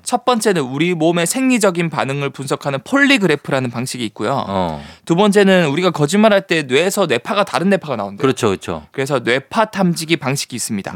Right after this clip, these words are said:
Speaker 2: 예.
Speaker 1: 먼저 폴리그래프 방식을 설명드리면 이 폴리그래프 방식은 이제 거짓말의 심리 상태를 보여주는 네 가지 생리 반응을 활용하는 건데요.
Speaker 2: 음.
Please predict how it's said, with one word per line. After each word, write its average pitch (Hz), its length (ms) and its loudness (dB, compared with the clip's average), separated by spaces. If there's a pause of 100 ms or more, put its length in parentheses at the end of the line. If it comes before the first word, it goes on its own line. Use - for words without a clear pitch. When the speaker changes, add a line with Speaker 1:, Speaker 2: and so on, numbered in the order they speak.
Speaker 2:
예. 107 280 -2 (400)
Speaker 1:
먼저 196 360 4
폴리그래프 247 640 2
방식을 156 360 -2
설명드리면 131 920 -2 (360)
이 147 100 0
폴리그래프 220 580 2
방식은 147 540 -4
이제 120 120 -4
거짓말의 175 560 2
심리 240 340 2
상태를 180 320 2
보여주는 135 440 0 (280)
네 120 260 2
가지 262 280 4
생리 214 280 6
반응을 135 320 -2
활용하는 180 420 2
건데요. 101 400 -6
Speaker 2:
음. 95 460 -6